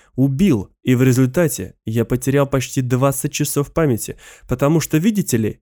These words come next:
гипероблако не удосужилось скопировать их.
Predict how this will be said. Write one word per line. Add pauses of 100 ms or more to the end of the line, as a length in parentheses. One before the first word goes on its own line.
гипероблако (260)
не
удосужилось
скопировать
их.